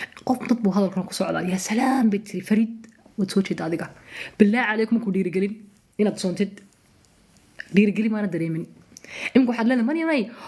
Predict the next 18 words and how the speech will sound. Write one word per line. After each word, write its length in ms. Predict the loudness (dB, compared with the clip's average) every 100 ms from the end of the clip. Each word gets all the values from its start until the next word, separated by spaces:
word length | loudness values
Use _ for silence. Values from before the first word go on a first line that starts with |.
| -16
pointi 380 | 2 4 4 0
kale 180 | 0 2
waa 120 | 2
maxay?" 280 | 0 -2 -4
Sog, 260 | 0 4 4 2 -14 -20 _
pointi 280 | -4 -2 -2
kale 140 | -4
ku 80 | -2
cararin. 340 | -4 -2 -6 -8 -16 -20 _ _ _ _ _ _ _
Stitch. 320 | -4 0 0 -2 -6 -20 -20 -20 -20 _ _ _ _ _ _ _ _ _ _ _ _ -18 -16 0
"Maryanay, 360 | 4 4 4 2
waxaasoo 480 | 2 0 0 0 2
dhan 120 | 2
waxaan 220 | 2 0
ka 100 | -2
helayaa 460 | 0 2 2 0 -4 -16 _ -20 -2
haddaan 360 | 2 4 4
soomo." 380 | 2 2 4 4